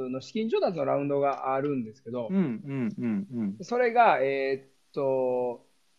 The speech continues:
Speaker 1: うん、その時毎月二イーサかける五本くれてたんですよ。
Speaker 2: へー。
Speaker 1: ナウンズから。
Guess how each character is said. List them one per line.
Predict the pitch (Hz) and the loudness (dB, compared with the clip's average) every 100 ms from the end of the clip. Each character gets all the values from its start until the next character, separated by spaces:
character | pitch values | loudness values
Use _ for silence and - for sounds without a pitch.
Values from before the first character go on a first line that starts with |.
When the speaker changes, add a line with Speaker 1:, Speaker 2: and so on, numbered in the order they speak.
| _ _ _ _ _ _ _ _ _ _ - | _ _ _ _ _ _ _ _ _ _ -18
Speaker 1:
う | |
ん、 | 190 202 202 208 | -14 -12 -10 -6
そ | 220 | -2
の | 214 | 0
時 | 170 | 4
毎 | 170 185 185 - | 6 6 4 -10
月 | - - 185 131 - - _ _ - - - - | -18 -6 -2 -2 -6 -18 _ _ -14 -14 -12 -2
二 | 165 202 | 2 4
イ | 190 | 4
ー | |
サ | - 120 | 2 -4
か | 127 | -2
け | 147 | -2
る | 127 113 98 _ _ _ _ _ _ _ _ _ | -2 -6 -14 _ _ _ _ _ _ _ _ _
五 | 170 | -2
本 | 143 160 151 | 0 -2 -2
く | |
れ | 143 127 | -4 -4
て | |
た | 123 | -6
ん | 123 | -8
で | |
す | 110 | -16
よ。 | 98 _ _ - 139 | -16 _ _ 0 10
Speaker 2:
へ | |
ー。 | 147 151 147 151 151 | 10 12 8 6 4
Speaker 1:
ナ | 151 | 2
ウ | 143 | 2
ン | 120 | -4
ズ | |
か | 120 | -8
ら。 | 117 | -10